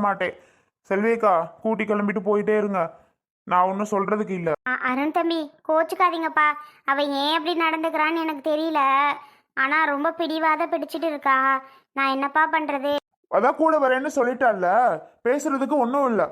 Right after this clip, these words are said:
Speaker 1: கூட்டிட்டு கிளம்புங்க. என்னம்மா நான் சொல்றது?
Speaker 2: அவ புரியாம நடந்துக்கிறானா நீயும் ஏண்டா? சோனி, இன்னும் சின்ன பிள்ளைத்தனமாவே இருக்கம்மா. கொஞ்சமாவது குழந்தைய பத்தி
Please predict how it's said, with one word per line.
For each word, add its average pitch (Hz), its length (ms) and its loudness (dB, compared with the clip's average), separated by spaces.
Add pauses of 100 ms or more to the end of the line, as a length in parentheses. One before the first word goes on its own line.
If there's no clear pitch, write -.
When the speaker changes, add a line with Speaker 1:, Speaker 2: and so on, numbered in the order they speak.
(260)
Speaker 1:
கூட்டிட்டு 262 400 0
கிளம்புங்க. 220 340 2 (300)
என்னம்மா 294 320 0
நான் 240 160 -2
சொல்றது? 220 320 -2 (220)
Speaker 2:
அவ 320 80 4 (120)
புரியாம 415 540 0
நடந்துக்கிறானா 339 640 0 (100)
நீயும் 320 480 0
ஏண்டா? 277 240 0 (420)
சோனி, 370 300 2 (480)
இன்னும் 554 300 0
சின்ன 453 180 2 (100)
பிள்ளைத்தனமாவே 330 720 0
இருக்கம்மா. 320 400 0 (540)
கொஞ்சமாவது 480 580 2
குழந்தைய 440 440 2
பத்தி 381 200 -2